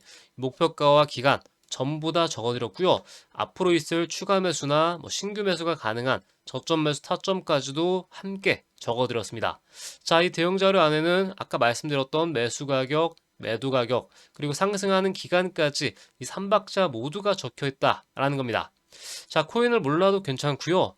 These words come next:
또 바빠도 괜찮습니다. 제가 알려드리는 정확한 이 가격 전략대로만 따라하시면 되겠습니다. 자, 제가 지금 이거 우리 구독자님들에게만 무료로 안내를 드리고 있고요. 또 여러분들께서는 구독, 좋아요 요것만 눌러주시면 되겠습니다.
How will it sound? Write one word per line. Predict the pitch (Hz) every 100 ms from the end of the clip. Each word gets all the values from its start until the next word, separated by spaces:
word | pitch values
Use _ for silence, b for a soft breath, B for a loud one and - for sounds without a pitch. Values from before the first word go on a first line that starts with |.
| _
또 | -
바빠도 | 147 117 - 156 156 175
괜찮습니다. | 147 135 160 143 135 98 - B B B -
제가 | 156 151
알려드리는 | 131 156 160 156 156 170
정확한 | 113 139 180 135 104 -
이 | 123
가격 | - 123 160
전략대로만 | 156 113 131 160 156 156 151 160 151
따라하시면 | 165 165 156 156 156 170
되겠습니다. | 151 147 147 110 90 - _ B B B B
자, | 170
제가 | 156 175 208
지금 | 190 175 156 -
이거 | 127 139
우리 | 135
구독자님들에게만 | 143 139 180 190 196 185 180 170 165 151 156 185 196 107
무료로 | 135 202 170 117 _ _ _ _ -
안내를 | - 107 127 131 123
드리고 | 135 156
있고요. | 127 - 190 117 B B -
또 |
여러분들께서는 | 120 131 135 135 135 123 135 151 175 b b _
구독, | 143 202 202
좋아요 | - 196 180 175
요것만 | 131 120 135 151 180 160
눌러주시면 | 123 151 143 127 151
되겠습니다. | 135 135 131 101 -